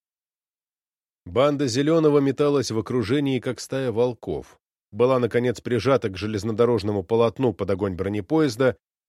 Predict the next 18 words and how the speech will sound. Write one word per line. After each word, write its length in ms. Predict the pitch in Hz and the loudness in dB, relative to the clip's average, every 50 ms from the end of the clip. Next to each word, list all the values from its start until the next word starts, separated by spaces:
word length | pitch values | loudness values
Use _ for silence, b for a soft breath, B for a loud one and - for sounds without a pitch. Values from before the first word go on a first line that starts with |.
| _ _ _ - | _ _ _ -2
и 80 | 135 | 0
уничтожена 640 | 143 156 160 165 156 - - - 220 202 151 196 196 185 | 2 4 4 2 0 0 0 2 2 2 2 0 -2 -2
в 60 | 151 | -2
густом 400 | 151 165 143 - - 185 180 180 | -2 -4 -2 0 0 0 2 2
орешнике, 720 | 170 160 143 120 101 - - - 87 - - 90 85 78 - _ _ _ _ _ _ _ _ - | 2 2 2 0 -2 -2 -6 -10 -12 -10 -8 -8 -8 -8 -12 _ _ _ _ _ _ _ _ -2
куда 220 | 131 123 127 123 - | 0 2 2 2 2
кинулись 420 | - 160 156 151 139 123 - - | 2 2 2 2 2 0 0 0
на 80 | 131 117 | -2 0
прорыв 420 | - 117 117 120 127 160 160 123 | 0 2 2 2 2 2 0 0
бандитские 600 | 117 123 117 110 101 113 123 - - - 117 113 | 2 2 2 2 0 -2 -4 -4 -6 -6 -6 -6
тачанки. 640 | 98 - 104 92 - - 92 71 58 55 - - - _ _ _ _ _ _ _ _ _ _ _ _ _ _ _ _ _ _ _ _ _ _ | -4 -4 -6 -6 -6 -6 -8 -8 -8 -12 -18 -20 -20 _ _ _ _ _ _ _ _ _ _ _ _ _ _ _ _ _ _ _ _ _ _
Все 200 | - - 143 127 | -2 0 2 2
заросшее 460 | 110 131 131 139 127 - - 135 123 | 4 4 2 2 0 0 0 0 0
поле 340 | - - 156 165 160 131 98 | 0 2 2 4 4 4 2
там 220 | - 120 113 107 | 0 -2 -2 0
было 220 | 117 131 127 123 110 | 0 0 0 0 2
заранее 440 | 101 117 117 120 123 123 127 127 | 2 2 4 4 4 4 2 2
перекопано. 720 | 113 - 135 123 131 113 - 165 156 127 - 87 80 71 65 | 0 0 0 -2 -2 0 0 0 0 0 0 -4 -8 -8 -12